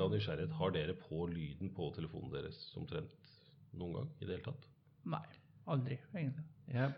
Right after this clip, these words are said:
Speaker 2: Bare når det er noe veldig, veldig spesielt.
Speaker 1: Ja.
Speaker 2: Ja.
Speaker 3: Jeg har lyden på når jeg er våken.
Speaker 2: Ja.
Speaker 3: Og ikke er i møter.
Speaker 1: Så den pleier å være avskrudd, er det du sier?
Speaker 3: Ja, det hender, hender at jeg skrur den på en gang, liten gang, liten time.
Speaker 1: Ja.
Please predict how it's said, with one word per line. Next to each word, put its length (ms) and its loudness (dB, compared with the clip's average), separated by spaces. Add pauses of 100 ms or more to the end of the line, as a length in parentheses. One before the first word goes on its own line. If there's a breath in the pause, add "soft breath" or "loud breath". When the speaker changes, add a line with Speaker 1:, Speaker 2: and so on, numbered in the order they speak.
(160)
Speaker 2:
Bare 240 12
når 160 12
det 60 12
er 100 12
noe 100 12
veldig, 420 10
veldig 280 8
spesielt. 560 -2
Speaker 1:
Ja. 120 -6 (180)
Speaker 2:
Ja. 100 -2 (160)
Speaker 3:
Jeg 100 6
har 100 10
lyden 260 6
på 120 8
når 160 8
jeg 140 8
er 100 6
våken. 380 4 (1500)
Speaker 2:
Ja. 120 0 (720 loud breath)
Speaker 3:
Og 160 6
ikke 240 4
er 120 8
i 40 10
møter. 460 2 (160)
Speaker 1:
Så 180 4
den 120 4
pleier 260 8
å 40 4
være 180 6
avskrudd, 360 0
er 140 0
det 60 2
du 80 2
sier? 160 -4 (180)
Speaker 3:
Ja, 200 6 (140)
det 240 4
hender, 460 6 (160)
hender 340 12
at 80 8
jeg 100 4
skrur 220 6
den 120 2
på 140 6
en 300 6
gang, 220 6 (320)
liten 300 2
gang, 260 2
liten 260 2
time. 240 2 (220)
Speaker 1:
Ja. 160 2